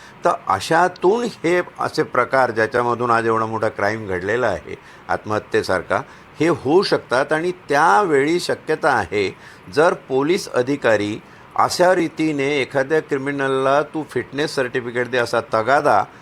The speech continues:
डॉक्टरच्या मागे लावत असेल, तर तेही तितकंच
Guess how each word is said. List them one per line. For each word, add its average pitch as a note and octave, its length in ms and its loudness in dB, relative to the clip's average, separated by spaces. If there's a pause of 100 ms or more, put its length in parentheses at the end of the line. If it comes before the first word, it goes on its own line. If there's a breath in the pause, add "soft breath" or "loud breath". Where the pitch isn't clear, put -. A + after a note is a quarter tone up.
(200 loud breath)
डॉक्टरच्या D#3 540 0
मागे A#2 340 2
लावत G#2 320 2
असेल, G#2+ 380 -2
तर A2+ 40 -6
तेही C#3+ 640 -4 (140)
तितकंच E3 600 -2